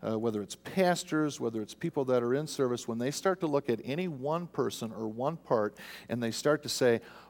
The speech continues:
"Oh, you know, uh, uh, you're, uh, the body." And I tell you, um, as a pastor, I take that caution very seriously, because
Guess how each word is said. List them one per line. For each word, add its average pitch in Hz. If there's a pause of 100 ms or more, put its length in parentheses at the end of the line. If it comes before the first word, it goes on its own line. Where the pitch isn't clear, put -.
(140)
"Oh, 175 (480)
you 113
know, 104 (340)
uh, 98 (200)
uh, 95 (120)
you're, 151 (540)
uh, 113
the 107
body." 95 (2000)
And 123
I 135
tell 165
you, 127
um, 113
as 110
a 113
pastor, 143
I 117
take 143
that 131
caution 127
very 123
seriously, 151
because 117